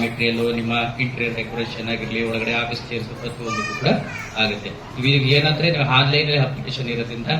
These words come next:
ಆ ವೆಬ್ಸೈಟ್ ಹೋದ್ರೆ ಆಟೋಮೆಟಿಕ್ ಆಗಿ ಅಪ್ಲಿಕೇಶನ್ ಹಾಕೋದು. ಅಪ್ಲಿಕೇಶನ್ ಹಾಕೋದಕ್ಕೆ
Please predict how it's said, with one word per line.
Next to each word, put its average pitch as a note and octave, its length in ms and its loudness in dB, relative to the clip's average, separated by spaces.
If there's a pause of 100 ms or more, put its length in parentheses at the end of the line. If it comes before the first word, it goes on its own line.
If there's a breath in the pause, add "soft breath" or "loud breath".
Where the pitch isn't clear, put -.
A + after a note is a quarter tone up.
(340)
ಆ G2 40 -2
ವೆಬ್ಸೈಟ್ C3 680 4
ಹೋದ್ರೆ B2+ 360 2
ಆಟೋಮೆಟಿಕ್ A#2+ 500 -4
ಆಗಿ A#2 120 -4
ಅಪ್ಲಿಕೇಶನ್ - 460 -8
ಹಾಕೋದು. B2 320 -4
ಅಪ್ಲಿಕೇಶನ್ C3 520 -2
ಹಾಕೋದಕ್ಕೆ C#3+ 540 0